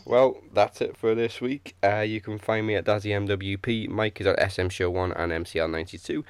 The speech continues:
The Butcher is available at <gasps> T O G six nine B H I T B.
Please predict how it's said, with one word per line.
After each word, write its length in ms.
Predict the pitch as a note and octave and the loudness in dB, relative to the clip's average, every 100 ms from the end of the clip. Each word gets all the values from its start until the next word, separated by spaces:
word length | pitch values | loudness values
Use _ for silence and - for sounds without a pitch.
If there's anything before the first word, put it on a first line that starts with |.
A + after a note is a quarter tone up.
| - - - | -14 -18 -6
The 120 | F#3 | 0
Butcher 360 | D3 A2 - G2 | 2 2 0 -2
is 120 | F#2+ | 0
available 360 | F#2+ F#2+ F#2 | -2 -2 2
at 220 | A2+ C#3+ - | 0 -2 -10
<gasps> 1300 | B2+ C#3+ B3 F4 F#4 G#3+ - - _ _ _ - - - | -6 0 2 2 -2 -8 -18 -20 _ _ _ -20 -18 -2
T 140 | F3+ | 4
O 60 | A#2+ | 4
G 100 | G#2+ | 4
six 200 | G#2+ G#2+ | 2 4
nine 120 | F#2+ | 6
B 60 | |
H 140 | F#2+ F#2 | 6 6
I 80 | F#2 | 4
T 140 | G#2+ | 4
B. 200 | F#2+ - | -2 -2